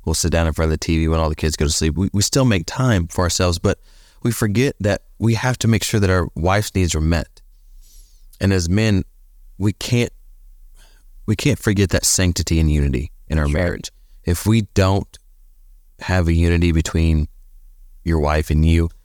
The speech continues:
Speaker 1: it's not gonna work out. Your prayers aren't gonna be answered. You're gonna seem like there's just push and push and push back all the time. You're just gonna, you're not gonna be happy. You will never find fulfillment. Like we said earlier, you will never find fulfillment outside the order of God.
Speaker 2: Yes.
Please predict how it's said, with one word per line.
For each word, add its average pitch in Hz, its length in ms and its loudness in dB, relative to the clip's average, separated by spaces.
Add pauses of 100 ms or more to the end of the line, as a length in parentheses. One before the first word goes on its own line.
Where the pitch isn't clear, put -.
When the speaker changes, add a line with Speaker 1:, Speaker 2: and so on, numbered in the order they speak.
(240)
Speaker 1:
it's - 140 -2
not 82 200 0
gonna 76 160 -2
work 71 220 -2
out. - 180 -6 (120)
Your 80 100 -2
prayers 104 380 0
aren't 78 140 0
gonna 78 160 0
be 73 220 2
answered. 82 360 0
You're 80 120 -2
gonna 95 200 2
seem 92 300 2
like 85 160 0
there's 85 260 0
just - 220 -4
push - 320 -2
and 80 100 -2
push 87 240 -2
and 76 100 -2
push - 220 -2
back 76 260 -2
all 78 100 -4
the - 80 -4
time. 95 360 0 (340)
You're 80 80 -4
just - 140 -4
gonna, 82 300 0
you're 80 160 -2
not 76 140 -4
gonna - 140 -4
be - 60 -4
happy. 107 360 -2
You 87 240 0
will 82 100 2
never 98 260 2
find 98 300 0
fulfillment. 110 600 -2
Like - 120 -8
we 85 80 0
said 98 140 0
earlier, 80 300 0 (280)
you 90 80 -2
will 90 80 2
never 104 220 2
find 98 280 -2
fulfillment 80 420 0
outside 73 320 -2
the 73 60 0
order 69 200 2
of 71 100 -4
God. - 220 -4 (800)
Speaker 2:
Yes. 98 400 -8